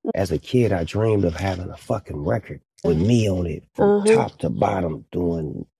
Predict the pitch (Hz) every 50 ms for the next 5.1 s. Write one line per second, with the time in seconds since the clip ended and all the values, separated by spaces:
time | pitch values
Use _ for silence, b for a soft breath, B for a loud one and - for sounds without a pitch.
0 | _ - - - - - - - 110 120 - - - - - - 78 62 50 -
1 | 90 101 98 - 190 226 220 220 220 226 240 247 240 247 262 254 233 226 208 -
2 | - - - 139 135 - - - 110 127 110 95 - - _ _ _ - 85 82
3 | 87 113 113 - - 92 90 110 113 110 101 85 101 92 90 - 127 139 135 113
4 | 101 101 90 92 90 85 - - 123 131 117 101 92 90 90 104 98 95 92 82
5 | 78 -